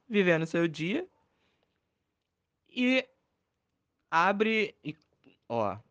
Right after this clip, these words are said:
como é que seria, tipo, essa, essa questão do dispositivo? Eu fico imaginando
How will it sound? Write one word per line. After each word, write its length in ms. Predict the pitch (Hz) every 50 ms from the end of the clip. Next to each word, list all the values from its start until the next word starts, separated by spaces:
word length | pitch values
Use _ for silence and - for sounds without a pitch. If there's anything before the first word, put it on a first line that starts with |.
| _ _ _
como 180 | - 139 139 165
é 80 | 214
que 100 | 247 277
seria, 520 | 247 - - 247 226 175 156 143 143 131 131
tipo, 200 | - - - 143
essa, 180 | 131 - 147
essa 280 | 135 123 135 - - 135
questão 320 | - 143 - - - 135
do 100 | 135 135
dispositivo? 760 | 131 127 - - 147 135 131 143 139 - - 117 110 117 113 - - - - -
Eu 100 | 196 196
fico 220 | - 240 - 254
imaginando 840 | 247 247 233 233 196 185 165 151 147 156 202 208 151 123 110 107 127